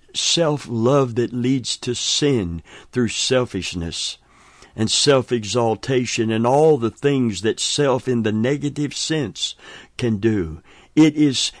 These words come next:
it is getting out of that self-loathing that condemnation brings to us. Two forces go to work when we sin. Number one is conviction.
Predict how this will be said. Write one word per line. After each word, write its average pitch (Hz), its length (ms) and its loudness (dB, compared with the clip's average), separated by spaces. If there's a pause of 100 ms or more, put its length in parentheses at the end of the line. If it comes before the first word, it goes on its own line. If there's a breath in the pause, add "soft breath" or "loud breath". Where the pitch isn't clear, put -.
it 147 220 4
is 123 260 2
getting 156 560 4
out 139 260 0
of 127 140 0
that 107 260 -2
self-loathing 120 1700 0 (360 loud breath)
that 107 340 -2
condemnation 117 1000 0
brings 98 400 -4
to - 180 -10
us. - 360 -14 (720 soft breath)
Two 170 140 -2
forces 143 560 0
go 120 220 2
to 110 140 -4
work 98 580 -4 (280 soft breath)
when 120 220 4
we 95 120 2
sin. 82 580 -2 (440 soft breath)
Number 107 320 2
one 92 640 -2 (840 soft breath)
is 113 480 0
conviction. 95 840 -2